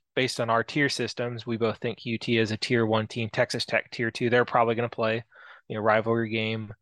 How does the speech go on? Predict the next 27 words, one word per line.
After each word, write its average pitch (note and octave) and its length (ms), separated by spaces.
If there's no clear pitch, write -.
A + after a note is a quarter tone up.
Um, G2+ 380
U A#2 120
T A#2+ 160
might A2 220
get A2 180
T A#2 160
C - 200
U A2 160
again. G#2+ 180
I G#2 80
don't G2+ 160
know. G#2 140
They, A2+ 280
they've G#2+ 280
been G#2+ 160
playing, G#2+ 480
um, G#2 360
or - 200
there C3+ 100
was B2 100
a A#2+ 60
time A2+ 320
where A2 60
the G#2 120
two A#2+ 280
of A2+ 80
them, G#2+ 280